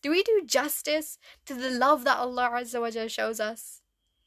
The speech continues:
What is it that you would change in your life, knowing full well how much Allah Azza wa Jal loves you? What would you change?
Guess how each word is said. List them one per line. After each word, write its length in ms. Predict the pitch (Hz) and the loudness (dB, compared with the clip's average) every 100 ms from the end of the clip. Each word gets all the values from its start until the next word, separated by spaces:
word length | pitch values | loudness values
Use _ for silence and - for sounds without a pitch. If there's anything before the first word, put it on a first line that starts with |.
| _ _ _ _ | _ _ _ _
What 220 | 269 392 | 4 4
is 160 | 392 311 | 4 0
it 120 | 254 | 0
that 200 | 214 208 | -2 -4
you 80 | 277 | -4
would 180 | 320 240 | -4 -6
change 400 | - 254 240 208 | -6 -4 -4 -4
in 140 | 220 | -4
your 180 | 240 254 | -2 0
life, 320 | 233 220 196 | 2 0 -2
knowing 640 | 208 233 294 370 359 302 226 | -6 2 4 4 4 -4 -6
full 300 | - 302 302 | -4 -2 -2
well 240 | 269 277 | -2 -2
how 280 | 240 - 277 | -2 -4 -4
much 380 | 240 214 330 302 | -4 -2 -4 -2
Allah 360 | 233 226 240 240 | -2 0 2 2
Azza 300 | 214 220 - | 0 -2 -2
wa 80 | 214 | -2
Jal 160 | 214 202 | -2 -2
loves 340 | 190 196 190 | -4 -8 -10
you? 200 | 196 214 _ _ _ _ _ _ _ _ - - _ - | -12 -16 _ _ _ _ _ _ _ _ -20 -20 _ -4
What 160 | 269 | -2
would 200 | 294 233 | 0 -2
you 120 | 247 | -4
change? 680 | 226 - 220 208 202 - - | -4 -4 -4 -6 -8 -16 -20